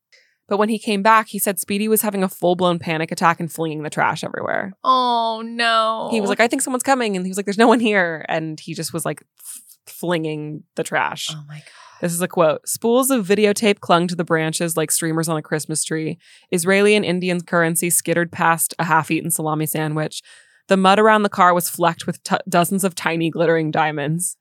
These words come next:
Speaker 1: It would take
Speaker 2: Oh.
Speaker 1: hours to gather everything up and burn it, so Leonardo basically just told him to get back in the car, and they left."
Speaker 2: Oh, my God.
Speaker 1: It wasn't perfect, but it was done. You know how we say, like, "Done is better than perfect and not done?" In this case, I feel like maybe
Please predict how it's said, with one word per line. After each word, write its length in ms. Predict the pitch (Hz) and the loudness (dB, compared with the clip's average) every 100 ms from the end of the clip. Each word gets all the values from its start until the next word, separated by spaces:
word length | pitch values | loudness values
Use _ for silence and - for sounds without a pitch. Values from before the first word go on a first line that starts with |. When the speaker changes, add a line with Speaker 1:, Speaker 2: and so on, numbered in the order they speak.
| _ - _ _ | _ -20 _ _
Speaker 1:
It 100 | 196 | 0
would 120 | - | 0
take 200 | 165 208 | 2 2
Speaker 2:
Oh. 60 | 160 | 2
Speaker 1:
hours 380 | 185 180 175 175 | 2 4 4 2
to 80 | 180 | 0
gather 240 | 170 165 | 2 2
everything 280 | 160 165 165 | 2 0 -2
up 100 | 165 | -2
and 140 | 170 160 | -2 -2
burn 200 | 160 160 | 0 0
it, 220 | 160 - | -4 -2
so 180 | 175 160 | 0 2
Leonardo 380 | 160 160 160 | 0 -2 -2
basically 300 | 156 156 - | -4 -4 -6
just 120 | - - | -10 -8
told 140 | 151 | -6
him 80 | 156 | -8
to 80 | 165 | -8
get 140 | - | -4
back 180 | - - | -4 -4
in 80 | 156 | -8
the 80 | |
car, 400 | - 156 139 - - | -4 -2 -2 -4 -8
and 160 | 143 78 | -10 -8
they 60 | |
left." 320 | 80 - - - | -10 -12 -14 -10
Speaker 2:
Oh, 160 | 156 143 | -8 -8
my 200 | 139 131 | -10 -10
God. 640 | - 113 113 123 147 165 _ _ | -10 -8 -6 -8 -10 -16 _ _
Speaker 1:
It 100 | 185 | -4
wasn't 340 | - 220 254 254 | 2 2 2 0
perfect, 460 | 208 208 202 - | 0 2 -2 -2
but 140 | - 170 | -4 -2
it 80 | 160 | -2
was 160 | 160 | -4
done. 400 | - 76 - 202 _ _ _ _ | -4 -4 -6 -16 _ _ _ _
You 100 | 214 | -4
know 60 | 277 | -2
how 40 | |
we 80 | 285 | -2
say, 120 | 247 | 0
like, 200 | 208 190 | 0 0
"Done 200 | 156 147 151 | -4 -4 -6
is 100 | - | -6
better 180 | 151 | -6
than 140 | 151 151 | -6 -8
perfect 500 | 151 151 - 151 - | -8 -8 -10 -10 -10
and 280 | 160 151 - | -8 -10 -12
not 300 | 165 156 - | -8 -8 -6
done?" 320 | - 185 196 196 | -6 -6 -6 -6
In 120 | 170 | -6
this 120 | 160 | -6
case, 220 | - 170 | -6 -6
I 60 | 160 | -6
feel 160 | 151 143 | -6 -8
like 160 | 151 | -8
maybe 520 | 147 139 143 143 160 | -10 -8 -8 -8 -10